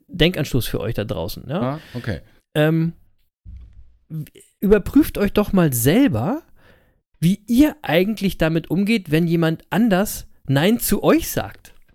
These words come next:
Speaker 2: Das geht ja gar nicht.
Speaker 1: <laughs> Genau, ja.
Speaker 2: <laughs>
Speaker 1: Verstehst du? Weil es geht ja, es geht ja beim Nicht-Nein-Sagen können wirklich häufig darum, den anderen nicht verletzen zu wollen.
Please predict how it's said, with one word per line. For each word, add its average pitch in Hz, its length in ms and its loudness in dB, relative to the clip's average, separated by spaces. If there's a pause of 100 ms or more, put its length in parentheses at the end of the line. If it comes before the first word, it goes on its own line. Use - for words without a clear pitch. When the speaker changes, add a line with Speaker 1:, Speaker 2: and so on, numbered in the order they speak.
(260)
Speaker 2:
Das - 120 -2
geht 151 200 2
ja 98 100 -4
gar 107 180 -4
nicht. 107 280 -6 (180)
Speaker 1:
<laughs> - 0 - (480)
Genau, 247 400 4
ja. 190 300 2
Speaker 2:
<laughs> 240 360 0
Speaker 1:
Verstehst 180 400 2
du? 349 80 2 (380)
Weil 220 220 2
es 233 140 2
geht 254 160 0
ja, 311 100 4 (220)
es 180 120 0
geht 254 160 0
ja 262 80 4
beim 185 220 2
Nicht-Nein-Sagen 175 880 0
können 175 280 0
wirklich 240 280 0
häufig 202 240 -2
darum, 190 400 0 (300)
den 175 140 2
anderen 233 340 0
nicht 226 180 2
verletzen 202 400 -2
zu 107 200 -4
wollen. - 280 -14